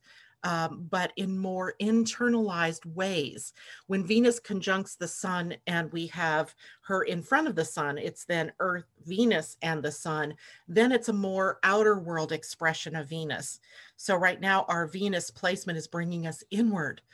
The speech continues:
right, to the inner planes. Now, there are gonna be four events during this period of time that we can expect, or four parts to this fifty-day phase of immersion. The first part is the disappearance of Venus into the sun.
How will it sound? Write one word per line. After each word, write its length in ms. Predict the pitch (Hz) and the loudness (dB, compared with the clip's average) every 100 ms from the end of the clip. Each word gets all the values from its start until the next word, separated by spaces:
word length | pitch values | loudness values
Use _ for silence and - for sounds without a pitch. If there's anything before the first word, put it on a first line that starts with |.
| _ - | _ -8
right, 180 | 165 - | -8 -6
to 160 | 180 | -8
the 200 | 170 - 214 | -8 -2 2
inner 220 | 214 190 | 2 0
planes. 560 | - 160 127 - - _ - - - - - | -2 -4 -4 -8 -18 _ -20 -20 -20 -10 2
Now, 100 | 220 | 6
there 140 | 214 | 8
are 60 | 214 | 8
gonna 200 | 233 262 | 6 4
be 140 | 233 | 2
four 360 | 220 - 254 262 220 | 2 2 2 2 -2
events 560 | 180 185 170 - - | -2 0 0 -2 -8
during 380 | 170 185 175 175 | -2 0 0 -2
this 200 | 139 - | -4 -6
period 420 | - 180 160 160 | -8 -4 -2 -2
of 340 | - 165 143 - | -2 -2 -4 -10
time 360 | - 170 170 | -4 -2 -2
that 160 | 156 - | -4 -6
we 120 | 170 | -8
can 200 | - 170 | -6 -6
expect, 580 | 160 - - 165 139 - - - - | -6 -6 0 2 2 -2 -20 -20 -6
or 220 | 175 156 - | 0 0 -2
four 400 | - - 104 101 | -4 4 6 6
parts 540 | - - 185 175 - - | 0 2 4 4 0 -10
to 300 | - 185 170 | -6 -4 -4
this 440 | 170 160 156 - _ | -2 -2 -2 -6 _
fifty-day 1080 | 196 175 - 175 165 139 165 160 156 151 _ | -2 -2 -4 -6 -6 -2 0 2 0 -4 _
phase 680 | - - 175 156 151 156 - | -10 -2 2 2 0 -4 -8
of 180 | 156 139 - | -8 -6 -6
immersion. 720 | 160 160 170 175 - 131 - - _ - - - - | -4 -2 0 0 0 -2 -4 -18 _ -20 -20 -8 -2
The 100 | 196 | 2
first 400 | - 262 - - | 6 4 4 -2
part 340 | 170 147 - | 2 2 2
is 160 | 175 170 | -2 -4
the 100 | 175 | -4
disappearance 800 | 202 208 208 - 208 185 165 - | -2 -2 -2 2 4 4 2 -4
of 240 | - 165 | -2 -2
Venus 360 | 160 170 165 - | -2 -2 -2 -4
into 360 | 175 180 - 165 | -8 -6 -8 -8
the 120 | 170 | -8
sun. 500 | - 262 175 117 | -4 0 2 0